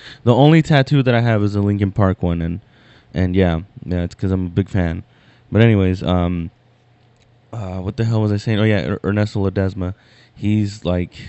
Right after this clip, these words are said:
um, like, uh, he's, like, a, a step above, like, everyone right now. <laughs> If I could say, like, f-, as, as far as for me, observation wise,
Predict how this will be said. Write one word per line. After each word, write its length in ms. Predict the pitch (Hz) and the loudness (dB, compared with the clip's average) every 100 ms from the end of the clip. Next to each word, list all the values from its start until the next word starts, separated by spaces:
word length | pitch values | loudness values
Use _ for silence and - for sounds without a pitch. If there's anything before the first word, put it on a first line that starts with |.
| - - - | -20 -16 -6
um, 580 | 87 85 82 82 78 - _ _ _ _ _ _ _ _ _ _ _ _ _ - | -4 -4 -4 -6 -10 -12 _ _ _ _ _ _ _ _ _ _ _ _ _ -8
like, 240 | 95 - | -6 0
uh, 540 | 98 92 87 87 82 71 | 2 4 4 2 -2 -4
he's, 440 | 57 110 110 110 | -6 -2 -2 0
like, 200 | 110 104 | 0 2
a, 240 | 107 98 | 2 2
a 40 | 104 | -2
step 380 | - - 110 101 | -4 0 2 2
above, 640 | 95 107 104 95 - - - | 2 4 4 2 -4 -20 -6
like, 280 | 92 90 - - | -4 -4 -8 -4
everyone 440 | 95 95 90 90 | -2 0 0 -2
right 180 | 87 82 | -2 -2
now. 240 | 85 92 - - - | -4 -4 -8 -18 -2
<laughs> 80 | - - - - - - | -2 -2 -20 -20 -20 -2
If 180 | 110 - | -2 2
I 100 | 139 | 2
could 220 | 139 139 | 2 0
say, 260 | - 120 104 | 2 0 2
like, 220 | 101 92 | 0 -4
f-, 300 | - _ - | -12 _ -2
as, 260 | 127 131 123 | 6 6 6
as 220 | 117 123 | 0 -4
far 220 | - 151 | -2 -2
as 120 | 143 - | -2 -2
for 160 | 117 | -2
me, 500 | 110 113 113 101 76 - | 0 0 0 -2 -4 -4
observation 760 | 101 110 104 98 101 104 101 | -2 0 0 2 2 0 -2
wise, 380 | 95 95 95 - | -2 -2 -4 -8